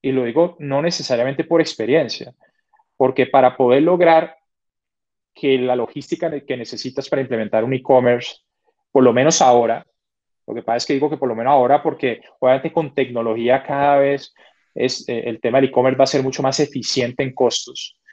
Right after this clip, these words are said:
Porque una cosa es tener que tener un e-commerce que de pronto no está integrado y que te toca además pedir un domi-, o tener un domiciliario propio para mandar el pedido. Otra cosa es tener un e-commerce integrado con el post, integrado con un servicio de última milla,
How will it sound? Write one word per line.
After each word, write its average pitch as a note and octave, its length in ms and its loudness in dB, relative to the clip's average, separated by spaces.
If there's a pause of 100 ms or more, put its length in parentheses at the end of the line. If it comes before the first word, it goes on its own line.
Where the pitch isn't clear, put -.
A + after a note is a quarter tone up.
(180)
Porque A#2+ 220 0
una B2+ 160 6
cosa D3+ 240 2
es - 100 -4
tener C#3+ 280 2
que D#3 80 0
tener C#3 260 0
un C#3+ 80 -2
e-commerce C#3 480 0
que C3+ 80 0
de A2+ 40 -4
pronto A2+ 260 -4
no C3+ 40 0
está C3+ 180 -4
integrado C3+ 680 4 (200)
y - 80 -12
que - 100 -8
te A2 100 -4
toca A#2 240 -6
además B2 220 -4
pedir B2+ 220 -2
un C3 100 -6
domi-, C3+ 260 -6
o C3 120 -4
tener A2 180 -6
un A#2 60 -10
domiciliario A#2+ 680 0
propio C#3 500 2 (220)
para B2 140 4
mandar A#2 240 2
el C3 100 -2
pedido. B2+ 440 2
Otra D3+ 320 2
cosa C#3 220 -6
es - 80 -10
tener C3 220 -6
un C3 120 -10 (200)
e-commerce C#3 600 -2
integrado A2+ 420 0 (260)
con C3 140 4
el A2+ 160 -2
post, C3+ 480 2
integrado A#2+ 460 -4
con B2 120 -12
un A2+ 60 -14
servicio B2+ 420 -4
de B2 60 0
última A#2+ 280 -6
milla, C3+ 520 2